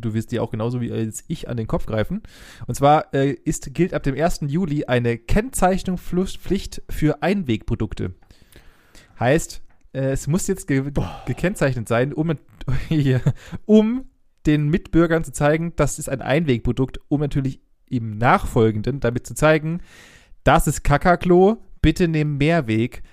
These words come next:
Speaker 1: weil wir wollen natürlich den Müll reduzieren. Und jetzt kommt irgendwo auf der Flasche, kommt so ein ganz kleines Symbolchen hin,
Speaker 2: Dreht
Speaker 1: was darauf
Speaker 2: durch.
Speaker 1: hinweist, dass dem so ist. Ja,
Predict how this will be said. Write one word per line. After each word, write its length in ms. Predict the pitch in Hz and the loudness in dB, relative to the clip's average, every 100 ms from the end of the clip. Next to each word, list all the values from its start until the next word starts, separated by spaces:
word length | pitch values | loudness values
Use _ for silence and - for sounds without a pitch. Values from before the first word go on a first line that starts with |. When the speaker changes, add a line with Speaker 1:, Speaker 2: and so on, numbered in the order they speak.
| - | -6
Speaker 1:
weil 360 | 110 127 151 | 2 2 2
wir 120 | 139 123 | 0 2
wollen 240 | 143 147 | 4 2
natürlich 360 | 139 - 135 - | 0 -2 -2 -4
den 220 | 131 127 | -4 -4
Müll 380 | 131 127 156 170 | -2 4 6 6
reduzieren. 680 | 131 127 123 156 143 113 | 0 -4 -6 -4 -4 -4
Und 100 | 107 | -4
jetzt 120 | 117 | -8
kommt 240 | - 135 - | -2 -2 0
irgendwo 440 | 220 233 233 170 170 | 2 2 2 0 0
auf 60 | |
der 120 | 156 | 0
Flasche, 260 | 147 156 123 | 0 0 0
kommt 180 | - 123 | -2 -2
so 80 | 127 | -4
ein 60 | - | -4
ganz 280 | 233 269 - | -6 -6 -8
kleines 320 | - 190 196 | -4 -4 -2
Symbolchen 500 | 180 135 135 135 110 | -2 4 4 4 0
hin, 240 | 98 120 165 - - | -2 -2 -6 -16 -8
Speaker 2:
Dreht 140 | - | -2
Speaker 1:
was 60 | 127 | 2
darauf 260 | - 127 | 4 2
Speaker 2:
durch. 40 | - | 2
Speaker 1:
hinweist, 420 | 139 135 131 - | 0 2 0 0
dass 100 | 123 | -4
dem 160 | 117 113 | -2 -4
so 100 | 110 | -4
ist. 300 | 98 - - - - _ _ - - _ - | -6 -8 -16 -18 -20 _ _ -20 -20 _ -2
Ja, 200 | 123 | -2